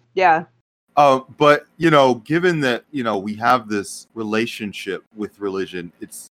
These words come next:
Speaker 2: seems unlikely that we will find a mode of production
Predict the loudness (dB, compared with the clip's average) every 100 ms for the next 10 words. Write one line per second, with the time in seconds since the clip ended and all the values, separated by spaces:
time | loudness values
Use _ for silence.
0 | -6 2 2 2 2 2 4 2 2 -2
1 | 0 -2 -2 -2 -4 -2 2 2 2 -2
2 | 0 -2 -2 -6 -12 -4 -4 -4 -10 -12
3 | -12